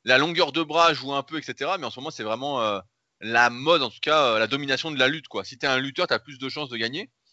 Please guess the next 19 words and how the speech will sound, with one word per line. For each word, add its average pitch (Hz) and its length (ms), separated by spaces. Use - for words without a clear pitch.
Même 135 300
si, 151 360
euh, 104 220
effectivement, 123 320
on 151 80
a 117 80
vu, 135 140
là, 117 100
bah, 98 80
je 95 60
sais - 60
pas 117 100
si - 60
t'as 113 40
suivi, 139 200
il - 20
y - 20
avait, 101 200
euh, 95 40